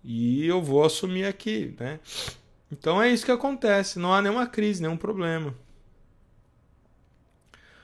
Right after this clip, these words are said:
"Bom dia, ainda não desenvolvi minha mediunidade, necessidade de deixar uma quartinha pra Exu,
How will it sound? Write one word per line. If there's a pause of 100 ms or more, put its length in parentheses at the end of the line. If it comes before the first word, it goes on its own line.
(220)
"Bom
dia,
ainda
não
desenvolvi
minha
mediunidade,
necessidade
de
deixar
uma
quartinha
pra
Exu,